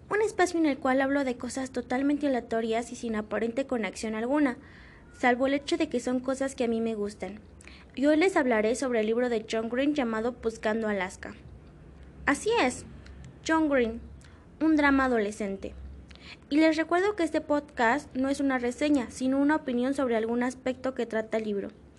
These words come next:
Una en particular que me haya llamado la atención. Y es que hoy les hablaré sobre lo doloroso que es vivir y cómo este dolor puede ser incrementado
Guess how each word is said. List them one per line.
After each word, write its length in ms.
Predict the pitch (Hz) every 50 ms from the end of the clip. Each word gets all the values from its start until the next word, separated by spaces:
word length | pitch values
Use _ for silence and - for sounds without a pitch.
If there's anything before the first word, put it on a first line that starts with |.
| - - - - - - - - -
Una 140 | 311 359 403
en 140 | 392 381
particular 720 | - 302 - - 254 - - 233 226 220 220 233 285 320 - - - - - -
que 160 | 254 233 233
me 240 | 240 233 233 233 247
haya 260 | 269 302 330 359 370
llamado 420 | 320 302 240 233 226 226 233 240
la 100 | 233 220
atención. 560 | 214 220 226 226 240 240 320 330 330 330 294 - - - - - - - - - - - - - - - - -
Y 140 | 262 294 330
es 120 | 330 -
que 140 | - 359 359
hoy 180 | 349 349 339
les 180 | 339 349 349 -
hablaré 540 | 311 262 247 233 220 220 214 226 269 339 359 -
sobre 360 | - - 254 240 233 226 226
lo 160 | 226 220 220
doloroso 640 | 226 226 226 226 233 247 277 302 302 330 320 320
que 100 | - 294
es 120 | 294 277 262
vivir 380 | 269 247 254 262 262 262 294 - - -
y 80 | 233
cómo 260 | - - 302 294 311 349
este 220 | 330 339 320 277
dolor 360 | 240 233 233 233 247 285 269 - - - -
puede 260 | - 277 285 311 320
ser 160 | 311 311 294 285
incrementado 840 | 302 302 294 294 277 247 226 220 226 226 240 233 226 233 262 302